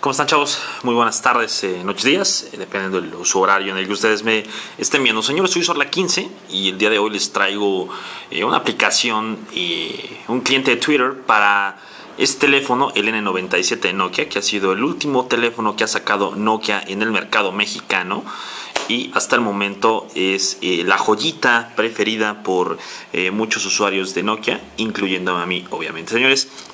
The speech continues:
este es el N noventa y siete, es el último equipo, el equipo más sofisticado que ha sacado Nokia en el mercado mexicano.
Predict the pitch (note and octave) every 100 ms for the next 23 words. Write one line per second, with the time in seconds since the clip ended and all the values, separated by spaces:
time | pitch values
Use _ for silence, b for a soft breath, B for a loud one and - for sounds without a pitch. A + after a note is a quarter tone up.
0 | - B2+ - - C3 B2+ A2 G2+ G#2+ G#2+
1 | A#2+ A#2 C#3 A#2 A2 G#2+ A2+ G#2 F#2 B2
2 | B2 A2 G2 F#2 F#2+ - C3+ C3 C3 -
3 | - A2 F#2 - - A#2 A2+ A#2 A2 G2+
4 | G#2+ G#2 G2 G2 G2 G#2 G2+ F#2 F2+ F#2
5 | A2+ G2+ A2+